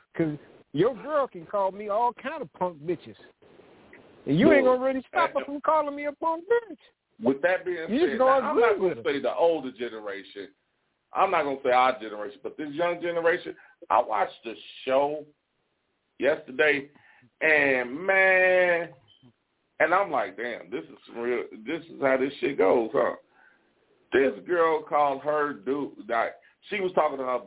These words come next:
Speaker 2: her B F F. Her B F F called her dude every punk, no good bitch in the book. Constantly.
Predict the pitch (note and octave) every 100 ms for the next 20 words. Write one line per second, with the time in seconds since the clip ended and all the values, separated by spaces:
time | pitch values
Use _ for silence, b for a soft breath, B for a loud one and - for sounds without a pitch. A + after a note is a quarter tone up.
0 | _ - A2+ G#2+ E2+ A2 A#2+ C#3+ - G2+
1 | G2+ G2 _ _ b b b - F#3+ G3
2 | F3 D#3+ D3+ D3+ C3+ B2+ - B2+ B2+ A#2+
3 | A2 C3 C#3 A2+ A#2+ A2+ G#2 - A2+ G#2
4 | G#2 F#2 - B2 B2+ - _ _ _ F2+
5 | G2 B2+ C3+ G2+ G#2+ A#2+ - F2+ A2+ A2+
6 | - - A2+ G#2 G2+ F#2 F#2 - _ _
7 | b b b b b b b - F3 D3+
8 | A#2 - -